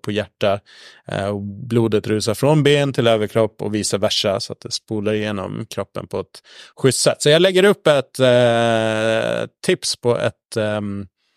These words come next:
superset-pass som man kan ta med sig i gymmet.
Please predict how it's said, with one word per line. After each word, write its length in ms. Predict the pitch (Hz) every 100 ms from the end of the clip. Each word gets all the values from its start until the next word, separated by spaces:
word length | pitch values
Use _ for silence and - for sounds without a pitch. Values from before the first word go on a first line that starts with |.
| - - -
superset-pass 1400 | - - 123 - 110 120 - - - - 190 - - - -
som 180 | -
man 140 | 110 107
kan 120 | 104
ta 80 | 104
med 200 | 113 104
sig 280 | 104 117 117
i 80 | 113
gymmet. 460 | 113 101 - -